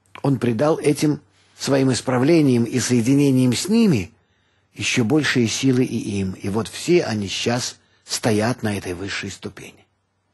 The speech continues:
А он, Раби Хия, всё-таки, несмотря на то, что сделал такое исправление и дал им возможность встать, восстыдился, вошёл пригнувшись и сел у подножия Раби Шимона.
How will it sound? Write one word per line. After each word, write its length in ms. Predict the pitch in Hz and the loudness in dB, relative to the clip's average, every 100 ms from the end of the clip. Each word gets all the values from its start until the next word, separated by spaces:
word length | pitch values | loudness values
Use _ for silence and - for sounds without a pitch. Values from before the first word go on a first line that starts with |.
| _ _ _ _ _ _ - - | _ _ _ _ _ _ -16 -4
А 160 | 113 | 0
он, 140 | 180 190 | 2 4
Раби 240 | 170 139 | 4 2
Хия, 500 | - 123 107 95 - _ _ _ _ _ _ _ _ | 0 2 2 0 -8 _ _ _ _ _ _ _ _
всё-таки, 440 | - 139 117 104 | 0 0 0 -4
несмотря 320 | 110 110 127 123 | -4 0 2 2
на 100 | 120 | 2
то, 140 | 120 | 0
что 300 | - 113 95 - _ _ _ _ _ _ - - - | 0 -2 -2 -10 _ _ _ _ _ _ -20 -18 -10
сделал 340 | 104 123 147 | -2 2 4
такое 300 | 131 - 135 | 2 0 2
исправление 680 | 120 - 143 147 151 123 117 | 0 0 0 2 4 4 2
и 40 | |
дал 200 | 107 131 | 2 2
им 100 | 131 | 2
возможность 560 | 127 123 135 117 110 104 | 2 2 4 2 0 -4
встать, 500 | - - 226 - - _ _ _ _ _ _ _ _ _ _ _ _ - - _ _ _ _ | -4 0 -2 -2 -12 _ _ _ _ _ _ _ _ _ _ _ _ -20 -20 _ _ _ _
восстыдился, 960 | 127 127 - 151 120 139 156 - - - _ _ _ _ _ _ _ _ _ - | -2 -2 0 -2 0 2 2 0 -6 -14 _ _ _ _ _ _ _ _ _ -4
вошёл 360 | 123 120 156 | -2 2 2
пригнувшись 840 | 135 151 127 147 139 - - - - _ _ _ _ _ _ _ _ - | 2 2 4 4 4 -2 -8 -10 -12 _ _ _ _ _ _ _ _ -12
и 60 | 104 | -6
сел 340 | - 139 127 | 0 2 2
у 60 | 113 | 0
подножия 600 | 107 101 135 180 180 151 | -2 2 2 4 4 4
Раби 280 | 110 117 120 | 2 0 -2
Шимона. 500 | - 98 - - | -4 -10 -12 -18